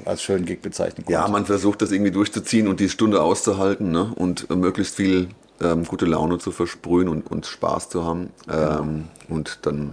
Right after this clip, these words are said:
Speaker 2: geht es auch irgendwie. Das ist ein bisschen ähnlich wie, wie, wie so, so ein Faschingsumzug, wo man halt einfach mal sagt, „Okay, es ist alles lustig, man friert.“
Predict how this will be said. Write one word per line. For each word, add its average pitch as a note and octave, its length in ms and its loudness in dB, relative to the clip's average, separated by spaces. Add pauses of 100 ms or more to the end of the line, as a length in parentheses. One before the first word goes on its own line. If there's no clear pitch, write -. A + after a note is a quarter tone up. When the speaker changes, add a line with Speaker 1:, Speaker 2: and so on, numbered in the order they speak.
Speaker 2:
geht D#2 140 -2
es F2 100 0
auch B1+ 140 0
irgendwie. A#1 260 -4
Das C#2+ 80 0
ist F2 100 -6
ein - 40 -6
bisschen F3+ 180 2
ähnlich D#3 320 2
wie, B2+ 220 2
wie, A#2+ 360 2
wie A2 120 4
so, G#2+ 220 2
so G2+ 120 2
ein G2 60 2
Faschingsumzug, E2+ 680 0
wo E2+ 60 0
man E2 220 2
halt E2 180 0
einfach D#2+ 240 -2
mal D#2+ 300 -4
sagt, D#2+ 220 -4
„Okay, D#2 320 0
es - 120 -12
ist - 140 -6
alles - 240 -2
lustig, - 300 -4
man E2+ 120 -4
friert.“ - 240 2